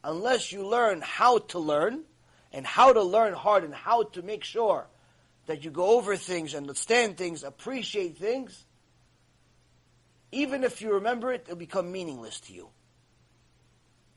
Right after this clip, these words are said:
There's one guy that, Shem Yerachem, he knows a lot of stuff. He knows a lot of Torah, and his hobby, his hobby is to learn Gemara.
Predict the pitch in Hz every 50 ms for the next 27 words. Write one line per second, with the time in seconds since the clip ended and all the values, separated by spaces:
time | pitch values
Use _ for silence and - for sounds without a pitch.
0 | _ _ _ _ _ _ _ 135 143 131 147 190 233 233 214 202 185 220 214 214
1 | 208 220 240 - - - _ _ _ _ _ _ _ _ _ _ _ _ _ _
2 | _ _ _ _ _ _ _ _ _ _ _ 131 170 170 170 170 - _ _ _
3 | _ _ _ _ _ _ _ _ _ _ _ _ _ _ _ _ _ _ _ _
4 | _ _ _ _ - - 233 247 240 233 220 226 220 247 240 214 170 - _ _
5 | _ _ _ _ _ _ - 185 214 240 262 262 233 208 233 254 269 269 247 -
6 | - - 262 240 190 - - - - - - _ _ _ _ _ _ _ _ _
7 | - 165 196 233 240 202 202 208 214 240 254 247 226 - - 220 220 226 240 247
8 | 254 226 - - - 165 175 175 196 254 240 156 - - 240 254 208 - 147 -
9 | - _ _ - 120 - - 233 269 202 208 185 156 - 175 175 196 208 202 180
10 | 151 165 170 160 160 131 104